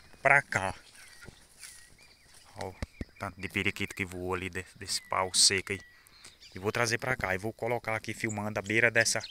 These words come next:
desse caldeirão aqui. Vou deixar filmando aí até, até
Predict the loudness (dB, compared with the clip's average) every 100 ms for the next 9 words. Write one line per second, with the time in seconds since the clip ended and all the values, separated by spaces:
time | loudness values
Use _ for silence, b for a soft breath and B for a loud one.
0 | -8 -2 0 4 6 8 8 4 -2 -6
1 | -6 -14 b b b b b b b b
2 | b b _ -20 _ 0 2 4 2 2
3 | 0 -2 0 2 4 4 6 6 6 b
4 | b b b _ -20 -20 _ -20 -20 -20
5 | -20 -20 _ _ -20 -20 -20 -20 -20 -16
6 | -16 -14 -12 -10 -12 -20 -20 _ -12 0
7 | 2 4 2